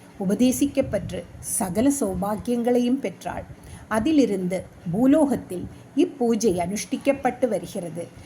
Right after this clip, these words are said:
இந்த விரதத்தை அனுஷ்டிப்பவர்கள், கேட்பவர்கள் அனைவருமே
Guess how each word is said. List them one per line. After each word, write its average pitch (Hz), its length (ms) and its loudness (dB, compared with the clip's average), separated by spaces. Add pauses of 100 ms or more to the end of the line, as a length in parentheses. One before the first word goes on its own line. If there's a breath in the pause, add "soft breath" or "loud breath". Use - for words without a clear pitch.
(140 loud breath)
இந்த 285 240 6
விரதத்தை 262 640 4
அனுஷ்டிப்பவர்கள், 202 880 -2 (360)
கேட்பவர்கள் 240 760 2 (300 loud breath)
அனைவருமே 220 760 2